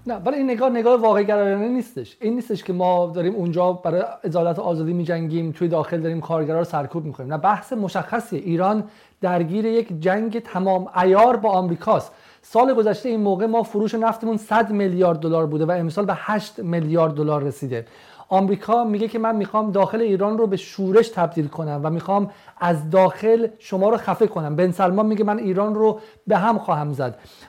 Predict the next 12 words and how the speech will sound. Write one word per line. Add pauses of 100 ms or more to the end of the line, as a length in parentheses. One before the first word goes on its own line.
(160)
و
دقیقاً
اینجاست
که
من
می‌خوام
از
شما،
اه،
کمک
بگیرم،
چون